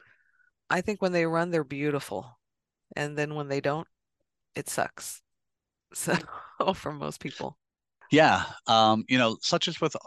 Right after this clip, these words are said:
Speaker 2: you know, reverse osmosis or nanofiltration, higher pressure means a little bit more, um, damage when something goes wrong, right? So just
Speaker 1: Yeah.
Speaker 2: having a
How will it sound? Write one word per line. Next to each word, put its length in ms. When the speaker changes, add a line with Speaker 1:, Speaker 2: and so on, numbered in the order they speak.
Speaker 2:
you 80
know, 100
reverse 440
osmosis 580
or 80
nanofiltration, 1000
higher 360
pressure 480
means 320
a 100
little 220
bit 180
more, 360
um, 280
damage 360
when 80
something 280
goes 220
wrong, 280
right? 300
So 240
just 140
Speaker 1:
Yeah. 180
Speaker 2:
having 340
a 140